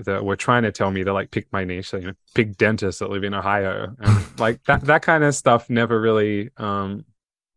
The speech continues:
Speaker 1: jived with me. I, 'cause I'm not interested in lawyers in New York. Like, I, I just don't have an interest. So it was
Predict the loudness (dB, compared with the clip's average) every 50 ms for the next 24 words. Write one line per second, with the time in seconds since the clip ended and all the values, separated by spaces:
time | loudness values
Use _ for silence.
0 | -10 -6 0 2 4 4 4 2 0 -4 -8 -6 -6 -6 -6 -8 -8 _ _ -4
1 | -4 -4 -4 -4 -10 -10 -8 -4 0 2 2 2 2 2 2 2 2 2 0 -2
2 | -2 -4 -2 -2 -4 -6 -8 -12 -20 -20 -16 -8 -2 0 2 2 2 2 2 0
3 | -2 -4 -6 -6 -6 -6 -6 -6 -6 -8 -6 -6 -6 -4 -4 -4 -4 -4 -4 -6
4 | -6 -8 _ _ _ _ _ _ -2 0 0 -2 -4 -10 _ _ _ _ _ -2
5 | -2 -2 -2 -2 -4 -4 -2 0 0 0 -2 -4 -2 0 0 2 2 2 0 -2
6 | -6